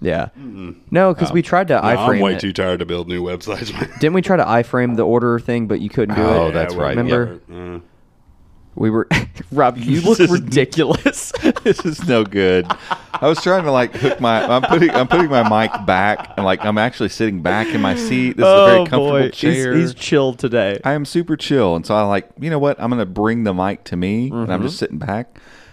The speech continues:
Speaker 3: But I'm sitting back about a foot off the table.
Speaker 1: So then your gorilla arms <laughs> trying to
Speaker 3: <laughs> So
Speaker 1: type.
Speaker 3: I'm stretched trying to type. Like, it
Speaker 1: This is,
Speaker 3: feels so
Speaker 1: this
Speaker 3: ridiculous.
Speaker 1: is,
Speaker 3: I'm sure it looks ten times
Speaker 1: this
Speaker 3: more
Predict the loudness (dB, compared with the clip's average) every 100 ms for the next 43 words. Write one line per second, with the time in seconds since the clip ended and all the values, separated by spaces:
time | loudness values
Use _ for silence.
0 | -10 -4 -2 -4 -4 -6 -2 -2 -2 -4
1 | -6 -4 -2 -2 0 2 2 -2 -4 -2
2 | 0 0 -2 -2 -2 0 -2 0 0 4
3 | 4 4 4 4 2 0 0 4 4 4
4 | 2 0 -2 2 4 4 0 -4 -6 -8
5 | -6 -2 -2 0 -4 -4 -8 -10 -4 0
6 | 2 0 -8 -14 -16 -10 -2 0 0 -2
7 | -2 -4 -6 -8 -14 -14 -12 -10 -10 -8
8 | -8 -10 -20 -20 -10 -4 0 0 2 0
9 | 0 -2 2 4 4 2 4 4 4 2
10 | 4 4 4 2 0 2 2 2 4 4
11 | 2 -4 -16 -4 -2 0 0 -2 2 2
12 | 2